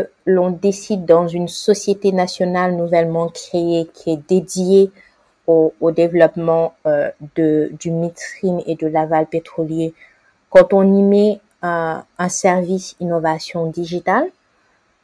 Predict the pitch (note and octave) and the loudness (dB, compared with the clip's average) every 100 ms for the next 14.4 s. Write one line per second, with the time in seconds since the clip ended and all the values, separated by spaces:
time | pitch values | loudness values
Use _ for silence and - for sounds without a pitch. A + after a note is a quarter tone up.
0 | _ _ - F#3+ G3 G#3+ B3 - G#3+ G3 | _ _ -6 0 4 6 4 0 0 2
1 | F#3+ F#3 - G3+ F#3+ E3+ E3+ - - - | 0 -2 -2 0 2 0 -2 -8 -20 4
2 | G3 G3 C4+ C4+ - _ B3 - - G3 | 8 8 6 4 -10 _ -2 -2 -2 -2
3 | F#3+ - - C4 C4 C4 _ _ _ _ | -2 -4 2 2 2 -4 _ _ _ _
4 | _ _ _ _ - F#3+ G#3 G3+ G3+ G3 | _ _ _ _ -2 4 6 6 2 0
5 | - - G#3+ G#3 F#3+ F3+ F3+ F3+ D#3+ - | -2 2 2 0 0 2 4 2 0 -8
6 | - D#3+ D#3+ - - - _ _ _ _ | -6 -6 -8 -12 -12 -14 _ _ _ _
7 | _ _ _ _ F#3 G3 G#3+ A3+ A#3+ B3 | _ _ _ _ 4 6 6 6 6 8
8 | B3 B3 C#4+ D#4 A3 F#3 F#3+ G3 G#3+ A3 | 8 8 6 6 6 8 8 6 4 4
9 | F#3 E3+ F3 A#3 A3+ G#3+ - F3+ E3+ F3 | 4 4 4 4 6 4 0 -6 -2 0
10 | F#3 G3 - F3+ - E3 D#3 - - - | -2 -6 -8 -8 -4 2 2 0 -8 -4
11 | E3 F#3+ F#4 - - E3 D#3+ D#3 - E3+ | 0 2 0 -2 -8 -2 0 -2 -2 -2
12 | D#3+ F3+ - - - A#3 A3+ - E3 - | 0 -2 -4 -8 -2 0 0 -4 -4 -4
13 | - G#3 G#3 G#3 G3 F#3+ D#3+ D#3+ E3 E3 | 2 4 4 2 2 2 2 0 0 2
14 | D#3+ D#3 C4 | 2 2 2